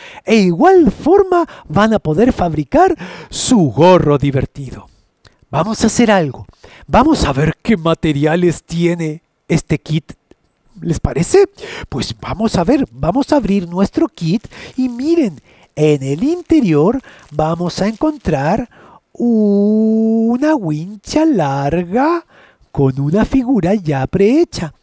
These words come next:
Va a ser la base de nuestro gorro divertido. También vamos a encontrar diferentes papeles de colores. ¡Guau!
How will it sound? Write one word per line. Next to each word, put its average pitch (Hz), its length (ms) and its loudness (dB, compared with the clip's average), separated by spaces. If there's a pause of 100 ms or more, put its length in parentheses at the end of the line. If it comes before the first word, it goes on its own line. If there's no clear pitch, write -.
Va 180 200 -4
a 147 80 -2
ser 294 260 0
la 151 160 0
base 226 460 0
de 156 100 -2
nuestro 143 440 -6
gorro 165 460 2
divertido. 143 720 -4 (500)
También 202 420 2 (600)
vamos 170 420 -2
a 147 60 0
encontrar 285 720 0 (240)
diferentes 240 1000 -2
papeles 214 640 -2
de 214 120 -4
colores. 240 640 0 (220)
¡Guau! 127 1000 -2